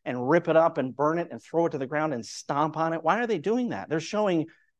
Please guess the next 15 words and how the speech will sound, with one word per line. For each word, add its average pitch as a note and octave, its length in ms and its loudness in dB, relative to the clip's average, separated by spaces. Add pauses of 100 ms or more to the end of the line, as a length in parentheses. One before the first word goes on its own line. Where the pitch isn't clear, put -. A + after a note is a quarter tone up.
(380)
that D#3+ 100 2
they F3+ 120 4
despise E3+ 580 0
it, - 220 -12
even F#3+ 240 -2
that D#3 100 0
they C3 140 0
hate C4+ 320 -8
it. - 260 -8 (2500)
So - 160 2
this G3+ 260 6
description G#3 760 4
of C#3 100 6
apostasy D#3 1200 0
is C#3+ 560 2